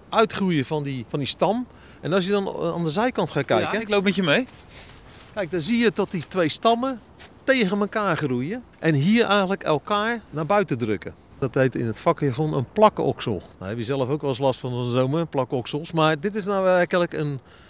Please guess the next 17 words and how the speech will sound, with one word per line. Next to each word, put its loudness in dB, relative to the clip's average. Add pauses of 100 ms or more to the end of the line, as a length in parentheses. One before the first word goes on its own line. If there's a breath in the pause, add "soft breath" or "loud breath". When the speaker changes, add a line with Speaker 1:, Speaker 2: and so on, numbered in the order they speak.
(240 loud breath)
Speaker 1:
ja, -4
een -10
potentieel 0
gevaar 0
van -6
een, -8 (100)
een -8
breuk 4
die -12
kan -4
ontstaan, -6
waardoor -4
die -2
halve -2
kroon 0
kan -8
uitbreken. -10